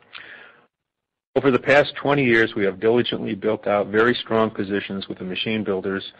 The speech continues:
and achieved considerable design excellence, manufacturing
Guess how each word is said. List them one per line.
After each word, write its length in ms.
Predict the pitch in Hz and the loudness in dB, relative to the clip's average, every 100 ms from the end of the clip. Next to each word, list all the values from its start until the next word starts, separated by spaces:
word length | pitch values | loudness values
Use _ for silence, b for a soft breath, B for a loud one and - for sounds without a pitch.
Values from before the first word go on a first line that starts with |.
| B B B _ | B B B _
and 140 | 104 | -2
achieved 420 | 98 - 107 101 - | 0 0 0 -2 -2
considerable 560 | 98 - 117 120 107 | -8 -2 0 2 0
design 440 | 90 101 110 107 107 | 0 0 4 4 4
excellence, 460 | 107 - 107 101 - | 2 0 -4 -4 -6
manufacturing 640 | 98 98 - 110 - 110 | -6 -4 0 2 2 -2